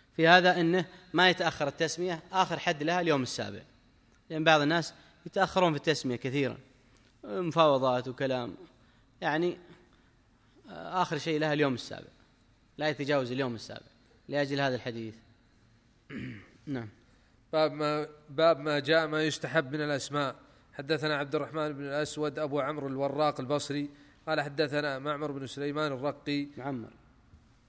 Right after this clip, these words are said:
Speaker 2: عمرو؟
Speaker 1: معمر. شو
Speaker 2: أحسن
Speaker 1: شكل؟
Speaker 2: الله عليك.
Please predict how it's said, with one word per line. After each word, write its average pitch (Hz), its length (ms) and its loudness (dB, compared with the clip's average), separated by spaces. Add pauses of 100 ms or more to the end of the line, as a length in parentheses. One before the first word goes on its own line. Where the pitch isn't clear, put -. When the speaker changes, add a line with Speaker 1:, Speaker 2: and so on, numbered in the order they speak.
(760)
Speaker 2:
عمرو؟ 135 240 -12 (360)
Speaker 1:
معمر. 131 340 -4
شو - 60 -20
Speaker 2:
أحسن 151 340 -10
Speaker 1:
شكل؟ 131 180 -6
Speaker 2:
الله 127 140 -2
عليك. 110 200 -6